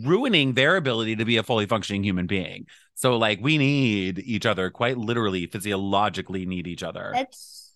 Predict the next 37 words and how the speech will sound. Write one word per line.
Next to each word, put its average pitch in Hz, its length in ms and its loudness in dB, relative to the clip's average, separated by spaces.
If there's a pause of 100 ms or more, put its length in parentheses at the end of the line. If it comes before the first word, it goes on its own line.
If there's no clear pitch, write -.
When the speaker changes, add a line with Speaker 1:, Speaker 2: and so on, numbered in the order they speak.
(120)
Speaker 2:
so 247 360 6 (100)
interesting 202 800 4
too, 170 220 2
because, 185 460 2 (520)
so 254 180 8
say 254 260 6
you're 254 220 4
depressed, 185 680 6
depression 214 560 4
does 185 240 4
cause 175 440 0
you 151 200 2
to - 200 2
isolate, 160 540 4
right? 147 400 6
But 185 220 4
then 233 340 4
say 226 220 4
you're 208 180 4
on 190 160 6
this 180 140 2
hyper 202 320 4
individual 180 760 4
train 156 720 4 (380)
and 175 560 6
you're 175 260 4
doing 170 300 6
this, 160 240 4 (120)
you 233 280 6
will 302 200 6
then 359 440 4 (240)
become 277 420 6
depressed, 190 640 6
even 285 200 6
if 277 140 4
you're 262 160 6
not 254 300 6